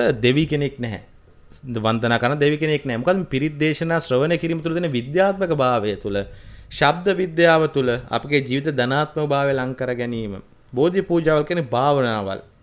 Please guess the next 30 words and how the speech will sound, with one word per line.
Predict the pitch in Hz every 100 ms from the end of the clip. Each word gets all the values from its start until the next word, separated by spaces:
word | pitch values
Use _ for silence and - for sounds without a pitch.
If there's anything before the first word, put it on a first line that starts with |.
| -
ඒතකොට | - 165 175
ඒ | 165
තුළ | 175 180 180 - - -
කිසිම | - 147 202 185
ආකාරයක | 165 175 180 180
ආගමකට | 143 147 165 165
දහමකට | 151 147 170 160
කැපවෙච්ච | 147 143 139
නැහැ. | 131 120
ඕනෑම | 151 185 190
ආගම | 175 170 175
දහම | 165 170 165
කෙනෙකුට | 165 151 170 175 - -
මේ | 147 160
භාවනාව | 139 143 147 147 139 143
කරන්න | 135 127 131
පුළුවන්. | 127 104 - - _ -
ඒක | 127
නිසාවෙන් | 127 - 117 131 165 - -
කිසිසේත්ම | - 156 143 160 160 151
බය | 139 139
නැතුව | 139 135
හැ-, | 110 147 -
ඒ | 139
දේවල් | 143 139 143
හැකිනම් | 143 135 143 135
ඔබත් | 131 123 -
කරන්න. | 120 110 98 101 - - - -
ඒ | 165
වගේම | 190 175 160